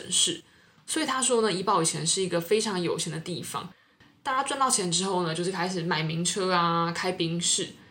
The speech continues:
也就是这样子呢，所以据说怡保是第一个有车子，买到车子的地方，所以它也是第一个拿到车牌的城市。也就是因为这样子呢，所以怡保的车号是 A 开头，英文字母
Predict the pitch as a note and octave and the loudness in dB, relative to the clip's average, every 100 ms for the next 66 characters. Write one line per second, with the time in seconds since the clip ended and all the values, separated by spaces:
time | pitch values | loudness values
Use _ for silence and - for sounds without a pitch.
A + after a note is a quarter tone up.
0 | - - - F#3 B3+ D4 D#4 C4+ G3 F#3 | -20 -16 -4 0 2 4 4 4 4 0
1 | E3 D#3+ G3 F3+ F3 A#3+ F#3 G3 F3 E3+ | -2 -2 -2 -2 -2 -2 0 2 2 0
2 | E3+ G3+ C#3 E3 - G3+ F#3+ F3 A#3+ A3+ | 0 2 2 2 2 2 0 -2 -2 -2
3 | A3+ F#3+ C#3+ - D#3+ G#2+ - - G3 G3 | 2 2 2 0 -2 0 0 2 0 0
4 | F#3+ C#3+ - - _ - F3 C#3+ G#3+ A3+ | -2 -6 -8 -16 _ -4 -2 2 4 4
5 | - G3+ F#3 D3+ E3+ C#3+ - - F3+ G3 | 4 4 2 0 -4 -8 -8 -8 -2 0
6 | G#3 E3 E3 F#3 F3 A3+ A#3 A3 C3 D3+ | 0 2 2 0 -2 -4 2 2 2 0
7 | D3+ D#3+ F#3+ E3+ - G#2 - C#3+ - - | -2 -2 0 0 2 0 0 -2 -4 -4
8 | A2 - - A#2+ - - - - - - | -6 0 0 -2 -2 0 0 -2 -14 -20
9 | - _ - F3+ B3 D4 C#4 C4+ G#3 F3 | -20 _ -2 4 4 4 2 2 2 2
10 | E3+ D3+ D3 E3 G3+ F#3+ E3+ F3 G3 - | -2 -4 -6 -2 0 0 -4 -2 0 0
11 | G3 - - G3 F#3+ G3 E3+ E3 - - | -2 -2 0 0 0 -2 -2 -2 -4 -4
12 | F#3+ F3 F3 D#3 D3+ F#3+ - - - G#3+ | -2 -2 -2 -4 -4 -8 -10 -14 -12 -4
13 | A3 F#3 E3+ G3+ D#3 | -2 0 -2 -4 -6